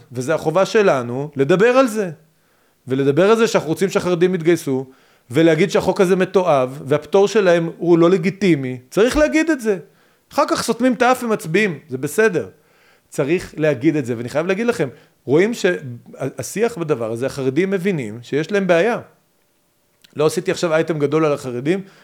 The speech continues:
אולי נעשה כזה בהמשך, אני מזכיר שוב שיש וובינר שלנו, של מנועי מידה, על הנושא הזה של החרדים, אבל מי שעוקב אחרי, אה,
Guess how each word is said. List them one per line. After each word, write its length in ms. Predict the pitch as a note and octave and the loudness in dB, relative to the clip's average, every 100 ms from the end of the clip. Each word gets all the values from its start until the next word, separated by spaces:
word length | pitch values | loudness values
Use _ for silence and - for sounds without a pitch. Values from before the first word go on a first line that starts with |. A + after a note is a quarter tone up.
| _ | _
אולי 140 | B2+ D3+ | -6 -6
נעשה 180 | D3+ D#3 | -4 -6
כזה 240 | C#3+ C3+ | -4 -4
בהמשך, 400 | B2 A#2+ F3 - | -6 -6 -6 -6
אני 240 | B2 A#2+ B2 | -8 -10 -10
מזכיר 360 | B2+ A2+ D#3+ C#3 | -10 -6 -4 -2
שוב 220 | F3 D3 | -4 -4
שיש 200 | C3 - | -6 0
וובינר 420 | C#3 D3+ C#3+ B2 | 0 2 0 -2
שלנו, 460 | A#2 B2+ C#3 B2 A2 | -6 -4 -4 -4 -10
של 260 | B2 A2 A2+ | -10 -10 -10
מנועי 240 | A#2 A#2+ | -10 -8
מידה, 280 | C3+ B2+ C#3+ - - _ _ - | -6 0 0 -2 -10 _ _ -4
על 140 | D3+ | 0
הנושא 220 | D#3+ C3 | 0 0
הזה 140 | C3 B2 | -4 -4
של 100 | B2+ | -8
החרדים, 340 | B2 B2 A#2+ | -8 -8 -6
אבל 140 | A#2 A#2+ | -6 -6
מי 100 | E3+ | -6
שעוקב 400 | F#3 D3+ E3 C3 | -4 -2 -4 -4
אחרי, 320 | - D3 | -4 -4
אה, 100 | C#3 | -2